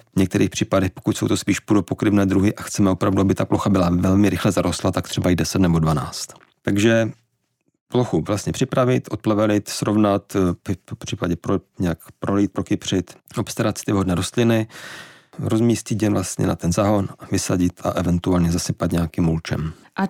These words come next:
Speaker 2: čím můžeme mulčovat?
Speaker 1: No, těch variant je opět spousta. V poslední době je u těch trvalkových výsadbách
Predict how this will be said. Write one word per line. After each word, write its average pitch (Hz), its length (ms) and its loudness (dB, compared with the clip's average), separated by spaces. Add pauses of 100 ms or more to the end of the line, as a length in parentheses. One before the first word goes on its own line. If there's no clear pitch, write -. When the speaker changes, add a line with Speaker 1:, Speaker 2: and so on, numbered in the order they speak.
Speaker 2:
čím 202 360 2
můžeme 208 440 4
mulčovat? 226 600 0 (520)
Speaker 1:
No, 98 160 0
těch 143 180 2
variant 170 380 4
je 170 80 -2
opět 165 420 0
spousta. 135 920 0 (340)
V - 180 -10
poslední 135 840 0
době 117 520 0 (540)
je 104 140 0
u 107 100 -8 (120)
těch - 160 -6
trvalkových 107 520 0
výsadbách 104 800 -2